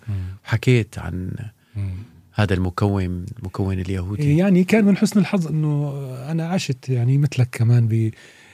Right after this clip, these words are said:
Speaker 1: بحارات الشام ومناطق، آه، الحساسة بهاي المدينة و-، وتنفست هوائها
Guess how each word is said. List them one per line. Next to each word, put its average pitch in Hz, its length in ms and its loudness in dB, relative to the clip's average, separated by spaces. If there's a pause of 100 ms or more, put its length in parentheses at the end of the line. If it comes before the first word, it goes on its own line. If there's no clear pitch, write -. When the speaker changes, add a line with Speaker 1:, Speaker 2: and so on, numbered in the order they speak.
(160)
Speaker 1:
بحارات 110 1040 4
الشام 107 400 -2
ومناطق، 104 760 -4
آه، 101 280 2 (380)
الحساسة 123 840 2
بهاي 104 240 0
المدينة 104 500 -2
و-، 113 340 -8 (420)
وتنفست 135 600 0
هوائها 104 500 0